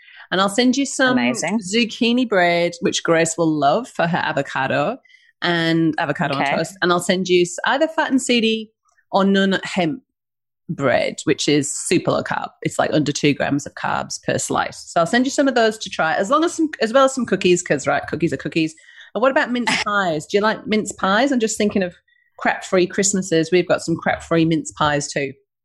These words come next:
Speaker 2: You know what?
Speaker 1: What?
Speaker 2: Absolutely. Hit
Speaker 1: Oh,
Speaker 2: us up with
Speaker 1: good.
Speaker 2: some mince pie.
Speaker 1: <laughs>
Speaker 2: I'm, I'm super excited. I am normally not a mince pie fan, but I get people ask me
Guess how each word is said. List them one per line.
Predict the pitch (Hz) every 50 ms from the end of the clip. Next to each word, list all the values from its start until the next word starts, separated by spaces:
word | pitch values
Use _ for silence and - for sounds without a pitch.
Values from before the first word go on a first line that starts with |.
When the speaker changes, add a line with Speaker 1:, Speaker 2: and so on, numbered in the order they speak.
| _ _ - - _ _ _ _ _ _ _ _ _ _ _ _ _ _ _ _ _ _ _ _ _ _ _ _
Speaker 2:
You | 175 170 220
know | 240 294 285
what? | 190 151 127 135 190 254 - - _ _ _ _ _ _ _ _ _
Speaker 1:
What? | - 226 214 185 - - _ _ _ _ -
Speaker 2:
Absolutely. | 202 208 185 - - - 170 165 156 151 143 139 143 131 131 151 - -
Hit | -
Speaker 1:
Oh, | 427 466
Speaker 2:
us | 427 -
up | - 453 508
with | - 440 294
Speaker 1:
good. | 226
Speaker 2:
some | 240 190 180
mince | 180 180 185 - - 392
pie. | 180 180 196 160 156 - - - 269 277
Speaker 1:
<laughs> | 285 262 269
Speaker 2:
I'm, | - 185 185 180 185 180 - - - _ - - - _ _ _ _ _ - -
I'm | 196 196 196 196 202 202 202 196 190 - - -
super | - - - - 226 214 226 - 220
excited. | 202 147 - - 214 185 180 165 - -
I | 180 196 214 233 247 - 233
am | 220 196 180
normally | 185 185 185 180 180 170
not | 165 165 165 170 165
a | 165
mince | 160 160 156 - - - -
pie | 175 156 147 156
fan, | - - 156 147 143 147 226 277 - - - - _ -
but | 147 170 175 151 - -
I | - 165 170
get | 160 180 - -
people | - 180 175 - - -
ask | 151 160 160 - - -
me | 165 160 -